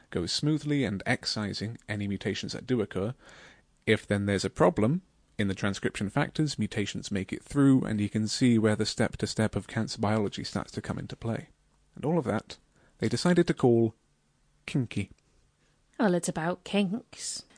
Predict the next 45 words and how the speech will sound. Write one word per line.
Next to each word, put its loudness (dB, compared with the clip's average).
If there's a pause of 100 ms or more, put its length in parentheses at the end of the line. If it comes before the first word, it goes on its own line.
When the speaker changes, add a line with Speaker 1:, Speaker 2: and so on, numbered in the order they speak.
Speaker 1:
Do -2
you -2
think 2
I 4
could 2
get 4
away 6
with 2
playing 2
The 0
Kinks? -10 (500)
Speaker 2:
Maybe 2
the 0
song 2
Kinky 0
Boots? -4 (340)
Speaker 1:
That -4
was -2
a -2
fun -4
musical. -8 (1040)
I -2
will 4
have 0
one 4
final 2
word 0 (400)
from 0
this 0
press -2
release, 0
the -4
final 4
line, 4
in -2
fact. -6 (720)
"When 2
it 2
comes 4
to 2
uncovering 2
the 0
mysteries 0
of 0
biology 2